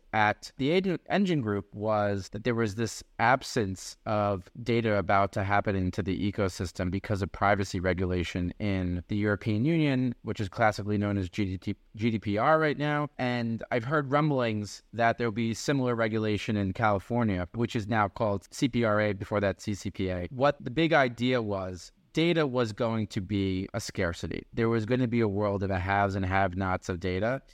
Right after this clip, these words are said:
And it was all about who had permission to use data. And from that permission, what did they grant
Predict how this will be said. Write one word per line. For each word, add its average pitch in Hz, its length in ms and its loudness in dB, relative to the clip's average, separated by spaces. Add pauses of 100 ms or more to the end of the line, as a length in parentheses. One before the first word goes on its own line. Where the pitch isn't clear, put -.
(240)
And 120 120 -2
it - 20 2
was 113 160 0
all 127 220 2
about 98 640 0
who 151 180 0
had 123 320 4
permission 98 640 -2 (180)
to 107 140 -2
use 98 320 -2
data. - 420 -8
And 107 540 -2
from 131 200 0
that 131 200 4
permission, 117 680 -2
what 123 260 0
did 123 100 -2
they 113 160 2
grant 107 640 -2